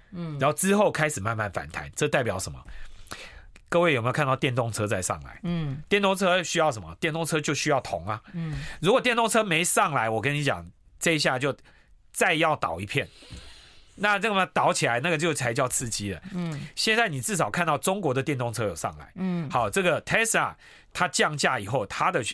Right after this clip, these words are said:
Speaker 2: 这个整个销量它也有上来。
Speaker 1: 嗯。
Speaker 2: 好，那你看到铜就代-，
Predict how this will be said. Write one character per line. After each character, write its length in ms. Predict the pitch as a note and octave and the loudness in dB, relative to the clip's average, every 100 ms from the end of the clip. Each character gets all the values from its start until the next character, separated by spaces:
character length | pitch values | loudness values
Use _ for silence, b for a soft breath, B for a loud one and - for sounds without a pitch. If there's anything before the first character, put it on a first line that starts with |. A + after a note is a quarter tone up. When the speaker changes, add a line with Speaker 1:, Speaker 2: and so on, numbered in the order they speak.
| - | -6
Speaker 2:
这 100 | - | -4
个 240 | D#3 A2 F#2 - | 0 0 -2 -6
整 120 | A#2+ | -4
个 80 | G#2 | -2
销 220 | - C#3+ | 2 2
量 180 | D3+ A2+ | 2 0
它 200 | G2+ C3+ | 0 -2
也 60 | A#2 | -2
有 140 | E2+ | -2
上 220 | - G2+ | -2 -4
来。 160 | D#2+ - | -6 -12
Speaker 1:
嗯。 200 | F#3 F3+ D3+ | -8 -6 -4
Speaker 2:
好， 180 | C3+ B2 | -2 0
那 180 | G#3 - | 0 -2
你 120 | C3+ | -6
看 200 | G#2+ F3+ | -2 0
到 160 | E3+ A#2 B B B B | 0 -2 B B B B
铜 340 | - C#3 D3 | 0 0 0
就 160 | E3+ F#3+ | 2 0
代-， 300 | - E3+ | 2 0